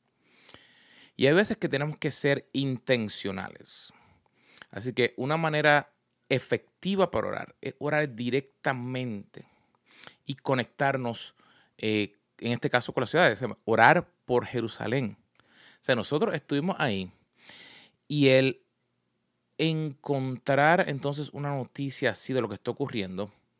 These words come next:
hay que pedir por la paz de esa ciudad, o de, en caso cuando ocurrió la guerra en Ucrania, pedíamos por la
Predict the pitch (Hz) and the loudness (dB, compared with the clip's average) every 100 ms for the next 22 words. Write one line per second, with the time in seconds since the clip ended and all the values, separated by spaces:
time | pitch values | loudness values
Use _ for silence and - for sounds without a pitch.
0 | _ _ _ _ _ _ _ _ _ _ | _ _ _ _ _ _ _ _ _ _
1 | _ _ _ _ 120 156 175 - 180 131 | _ _ _ _ 2 4 4 -2 -4 -2
2 | 113 120 131 - 123 117 113 104 - _ | -2 -2 -4 -4 -2 -2 -2 -4 -6 _
3 | - 120 101 101 - - - _ _ _ | 2 4 4 -6 -12 -14 -18 _ _ _
4 | _ _ _ _ - 101 107 107 101 - | _ _ _ _ -20 -6 0 2 2 0
5 | - 101 95 95 - - 107 101 95 95 | -4 -2 -2 -2 -6 -2 0 0 -2 -4
6 | 113 107 - 101 98 92 95 95 104 110 | -4 -2 -2 0 -2 -4 -6 0 4 4
7 | 104 - - - - 98 101 98 110 101 | 2 -10 -20 -20 -10 -4 -4 -2 -2 -2
8 | _ _ - 101 98 117 117 120 101 110 | _ _ -8 -4 -4 0 0 2 -2 -2
9 | 104 107 92 107 104 101 98 | -2 -2 -4 -2 0 0 -4